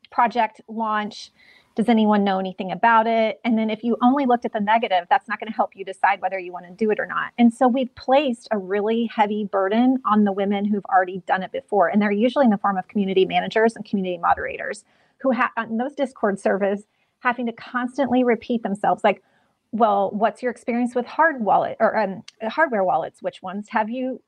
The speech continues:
gotten?" And, and they're, like, constantly just repeating themselves over and over and over. And that's not scalable. <laughs>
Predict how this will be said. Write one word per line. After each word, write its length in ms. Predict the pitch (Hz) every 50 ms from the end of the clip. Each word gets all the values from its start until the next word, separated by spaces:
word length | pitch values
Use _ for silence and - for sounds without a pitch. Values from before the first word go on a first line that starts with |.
| - 240
gotten?" 280 | 247 269 226 - 214
And, 240 | 208 202 196 214 220 _
and 160 | - 226 226 226
they're, 240 | 233 226 220 214 - - - - _ _ -
like, 160 | 254 233 -
constantly 600 | - - 269 277 269 269 - 302 - 240 247 240
just 300 | 226 226 220 208 - - _
repeating 400 | 208 214 208 - - 302 330 381
themselves 360 | 269 214 208 - 196 180 180
over 220 | - - 196 196 202
and 80 | 180
over 220 | - 202 202 185 196
and 80 | 185 180 -
over. 340 | 226 262 277 240 240 - -
And 120 | - 226 233
that's 240 | 240 - - -
not 240 | 254 254 262 285 - -
scalable. 720 | - - 254 247 240 214 180 202 - - - 214 208 294 - - - 285 - -
<laughs> 100 | - 254